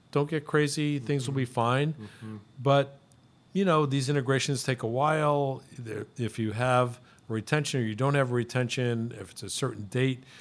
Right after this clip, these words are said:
Speaker 1: you just have to chill. But I personally,
Speaker 2: Yeah.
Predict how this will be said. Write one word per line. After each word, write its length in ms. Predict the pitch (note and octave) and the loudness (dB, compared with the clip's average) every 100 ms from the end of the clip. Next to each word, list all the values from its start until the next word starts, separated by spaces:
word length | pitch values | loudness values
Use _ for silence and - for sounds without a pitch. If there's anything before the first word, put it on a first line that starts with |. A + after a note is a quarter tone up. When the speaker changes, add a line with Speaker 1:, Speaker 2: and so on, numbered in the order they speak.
| - - - | -20 -20 -6
Speaker 1:
you 100 | A#2 | -4
just 240 | A2 C3 - | 0 2 4
have 160 | C3 | 2
to 80 | - | 0
chill. 460 | - - C#3+ C3 B2 - - - - _ _ - | -4 2 4 2 -2 -16 -20 -20 -20 _ _ -6
But 300 | A#2 B2+ - | 2 2 8
I 320 | B2 C#3+ E3 - - - | 8 8 4 -6 -14 2
personally, 580 | D3 C#3+ F3+ G#3 A3+ - | 4 4 2 2 0 -4
Speaker 2:
Yeah. 80 | - | -14